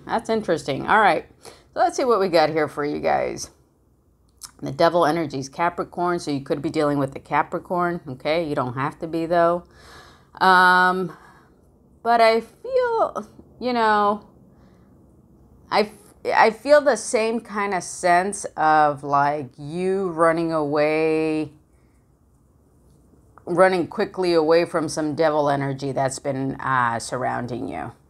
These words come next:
okay? Devil energy is about... Um, you know, maybe bad habits, things that are unhealthy for us, you know, being tied to certain people that are unhealthy for us,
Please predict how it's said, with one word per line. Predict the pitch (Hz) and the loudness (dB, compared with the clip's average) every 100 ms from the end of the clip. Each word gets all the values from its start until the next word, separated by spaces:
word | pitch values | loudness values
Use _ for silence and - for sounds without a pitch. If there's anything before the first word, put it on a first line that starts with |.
| 139 | -14
okay? | 135 135 139 139 - - - | -6 -2 -2 -4 -20 -12 0
Devil | 170 160 156 | 2 4 2
energy | 156 160 139 151 151 | 2 0 -4 -4 -2
is | 147 | -2
about... | 143 135 139 143 139 143 - | 0 2 4 6 4 0 -4
Um, | 135 131 127 127 123 _ _ _ - - _ _ - | -4 -2 -4 -6 -10 _ _ _ -20 -20 _ _ -8
you | 165 | -2
know, | 147 143 135 - | 0 0 -2 -6
maybe | 160 151 151 | -6 -2 -4
bad | - 127 120 | 0 0 0
habits, | 123 151 165 151 151 147 139 139 - | 0 2 4 4 0 -2 -2 -6 -14
things | - 156 151 | -12 -8 -6
that | 135 | -4
are | 139 135 | -2 -2
unhealthy | 120 113 175 170 - 151 | -4 -2 2 2 0 -10
for | 143 147 147 147 | -8 -6 -2 2
us, | 143 139 139 143 139 - - - _ - | 4 4 2 0 -2 -8 -18 -20 _ -12
you | 147 | -8
know, | 131 127 127 - | -6 -8 -10 -8
being | 160 147 143 | -6 -4 -6
tied | - 165 160 147 | 0 2 2 0
to | 160 | -8
certain | 143 151 - 127 - | -8 -8 -8 -12 -14
people | - 196 185 - 170 165 160 | -12 -10 -10 -4 0 2 2
that | 143 127 | 0 -4
are | 127 | -4
unhealthy | 127 120 - 175 170 - 165 | -6 -6 0 2 2 0 -10
for | - 160 160 156 | -8 -4 0 2
us, | 151 151 151 147 - | 4 4 2 0 -6